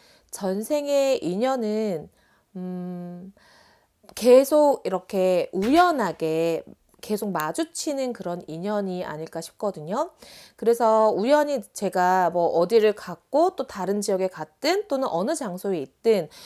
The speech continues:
우연히 계속 마주치는 인연이 전생 인연이라고도 생각이 들고,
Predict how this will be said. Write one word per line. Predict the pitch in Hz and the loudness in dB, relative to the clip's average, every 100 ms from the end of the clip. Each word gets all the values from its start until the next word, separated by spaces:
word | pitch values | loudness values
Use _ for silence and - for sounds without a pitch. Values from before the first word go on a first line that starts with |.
| - - | -20 -6
우연히 | 202 277 320 311 | 0 4 4 2
계속 | 240 226 | -4 -4
마주치는 | 202 156 190 262 - 262 254 | -2 -2 -2 -6 -6 -4 -4
인연이 | - 160 190 202 180 165 | -4 -6 -2 -2 -2 -6
전생 | - 175 196 | -8 -10 -8
인연이라고도 | 190 165 175 175 160 160 170 | -8 -8 -8 -6 -6 -8 -10
생각이 | 226 226 214 | -8 -4 -4
들고, | 208 151 160 160 190 294 359 | -6 -8 -6 -2 0 0 -2